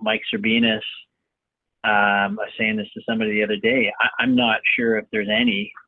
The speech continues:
certainly not many, uh, other entrepreneurs, uh, you know, Mike and his entire team who have created value in so many different industries, um, you know, so many different technology sectors,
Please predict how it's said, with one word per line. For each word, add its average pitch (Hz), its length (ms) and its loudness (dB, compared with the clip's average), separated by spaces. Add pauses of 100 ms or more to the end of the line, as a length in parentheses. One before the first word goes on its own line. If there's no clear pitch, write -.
(140)
certainly 123 240 -4
not 107 260 0
many, 104 460 -4 (300)
uh, 98 460 2 (100)
other 107 280 0
entrepreneurs, 110 800 -2 (340)
uh, 95 420 -4 (500)
you - 80 -8
know, 101 40 -8
Mike 104 220 -2
and 104 80 -4
his 95 100 -8
entire 98 420 -2 (100)
team 104 420 0 (480)
who 110 160 0
have 104 180 0 (560)
created 127 440 2
value 113 540 0
in 107 440 -12
so 135 100 -6
many 120 200 -4
different 113 280 -6
industries, 110 640 -4 (880)
um, 98 920 0
you 123 120 -10
know, 101 160 -8
so 123 80 -2
many 113 120 0
different 107 220 -8
technology 110 720 -2
sectors, 98 580 -4